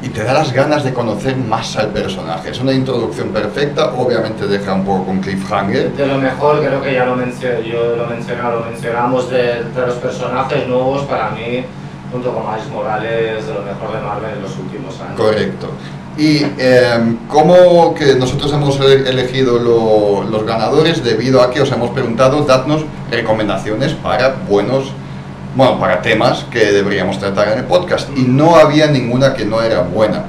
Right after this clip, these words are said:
Speaker 1: O sea, era muy
Speaker 2: Ha si-,
Speaker 1: difícil.
Speaker 2: ha sido bastante difícil tomar esta decisión.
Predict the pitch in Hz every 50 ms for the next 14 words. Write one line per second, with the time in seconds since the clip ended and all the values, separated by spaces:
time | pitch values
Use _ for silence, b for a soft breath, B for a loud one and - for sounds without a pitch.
0 | B B B B - 110 107 98 104 117 117 113 113 113 - 104 107 117 123 127
1 | 139 139 139 127 254 262 - 131 127 123 120 127 123 120 120 120 156 156 151 151
2 | 139 143 147 143 147 151 147 139 131 117 - 135 135 139 147 127 - 123 120 120
3 | 123 127 123 - 131 123 117 117 113 110 110 107 - - 117 110